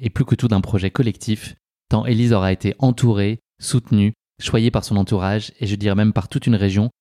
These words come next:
venue lui témoigner en nombre son affection et son admiration pendant vingt-quatre heures. Plongez avec moi dans ces échanges d'une grande simplicité,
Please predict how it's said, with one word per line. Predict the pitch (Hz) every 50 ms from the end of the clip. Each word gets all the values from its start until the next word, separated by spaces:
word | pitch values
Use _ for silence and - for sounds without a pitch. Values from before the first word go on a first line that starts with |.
| _ _ _ - 110
venue | 107 107 117 110
lui | 104 -
témoigner | - 117 107 104 101 107 113
en | 107 101
nombre | 101 104 110 113 104 95 90
son | - 101 98
affection | 107 104 - 104 90 - - 120 107 104
et | -
son | - - 98
admiration | 101 104 113 107 92 98 95 - - 110 101
pendant | - - 95 90
vingt-quatre | 87 98 92 90 98 90 - - -
heures. | 95 - - _ _ _ _ _ _ _ _ _ -
Plongez | - 180 185 170 196 185
avec | 131 107 101 -
moi | 113 117 117
dans | 101
ces | 90 - 101 92 95
échanges | 98 - - 117 117 107
d'une | - - 98 95
grande | 90 98 127 135 127
simplicité, | - 127 110 - - - - 110 - - 98 107 120